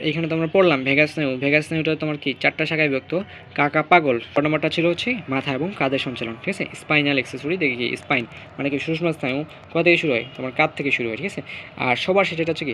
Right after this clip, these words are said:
হাইপোগ্লোসালটা কি জিহ্বার পিছন। তো এইভাবে তুমি যদি এটা পুরো বক্সটাই মনে রাখতে চাও তাহলে কি তোমাকে এইভাবে পড়তে হবে। আর এইভাবে পড়তে হলে ভিডিওটা দুইবার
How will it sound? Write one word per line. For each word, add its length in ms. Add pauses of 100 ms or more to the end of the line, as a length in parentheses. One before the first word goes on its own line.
(120)
হাইপোগ্লোসালটা 640
কি 60 (260)
জিহ্বার 260
পিছন। 180 (120)
তো 40 (360)
এইভাবে 260
তুমি 140
যদি 100 (380)
এটা 200
পুরো 120 (120)
বক্সটাই 320
মনে 180
রাখতে 220
চাও 120 (280)
তাহলে 200
কি 120
তোমাকে 240
এইভাবে 220 (100)
পড়তে 200
হবে। 120 (120)
আর 100
এইভাবে 220
পড়তে 180
হলে 100 (100)
ভিডিওটা 280 (480)
দুইবার 200